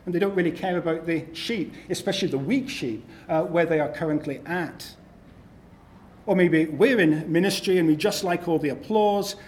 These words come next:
and the love that we feel from other people when we do it. Actually, if we're honest, uh, that's our real motivation for getting involved. Well, Paul's clear here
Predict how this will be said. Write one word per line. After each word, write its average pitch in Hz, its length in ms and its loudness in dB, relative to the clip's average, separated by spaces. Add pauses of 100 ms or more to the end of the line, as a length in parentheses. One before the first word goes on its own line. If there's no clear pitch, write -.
and 180 140 2
the 170 80 6
love 156 520 6 (120)
that 156 160 2
we 151 80 0
feel 147 280 0
from 170 380 0
other - 160 -4
people 139 320 -2
when 143 400 -2
we 135 180 0
do 131 200 -2
it. 127 160 -4
Actually, 190 280 -4
if 175 100 -6
we're 165 140 -2
honest, 131 380 -4 (220)
uh, 147 80 0
that's 160 260 -2
our 151 160 2
real 143 480 0 (140)
motivation 147 640 2
for 135 140 -4
getting 127 320 -2
involved. 127 800 -4 (1080)
Well, 143 120 -4
Paul's 247 360 -2
clear 160 320 0
here 113 320 -4